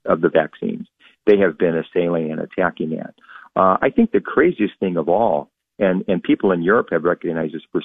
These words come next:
some months now, is China actually delayed telling the world about the coronavirus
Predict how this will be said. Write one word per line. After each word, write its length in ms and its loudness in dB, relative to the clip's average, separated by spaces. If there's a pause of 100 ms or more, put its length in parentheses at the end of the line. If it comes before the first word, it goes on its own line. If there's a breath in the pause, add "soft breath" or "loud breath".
some 100 -4
months 320 -2
now, 240 -4 (420)
is 140 4 (240)
China 500 2
actually 640 0
delayed 720 0 (360)
telling 260 2
the 80 2
world 460 2
about 280 -2
the 80 -6
coronavirus 680 0